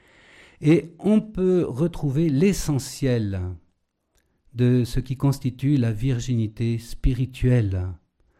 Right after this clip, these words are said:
soit par un don dans la chasteté consacrée, soit dans le mariage, en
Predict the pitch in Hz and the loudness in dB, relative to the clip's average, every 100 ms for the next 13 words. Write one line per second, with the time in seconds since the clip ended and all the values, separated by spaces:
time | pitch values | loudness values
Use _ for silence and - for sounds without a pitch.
0 | _ _ - 170 175 180 147 - _ _ | _ _ -10 -4 0 0 -2 -6 _ _
1 | _ _ _ 127 123 120 120 127 143 127 | _ _ _ -2 2 4 4 4 4 4
2 | 117 117 113 - 123 - 123 - 120 117 | 2 0 -2 -4 -8 -4 -6 -2 -4 -2
3 | 120 110 117 110 - - 123 190 233 - | -4 -4 -6 -8 -10 -4 0 0 -4 -14
4 | _ _ _ _ _ _ - - 113 113 | _ _ _ _ _ _ -18 -4 -2 0
5 | 165 196 104 107 101 92 - 90 90 160 | -4 -4 -2 0 2 0 0 0 2 2
6 | 196 110 104 95 95 90 _ _ - _ | 0 0 2 2 0 -6 _ _ -20 _
7 | _ _ 110 110 110 104 98 | _ _ -2 0 2 0 -2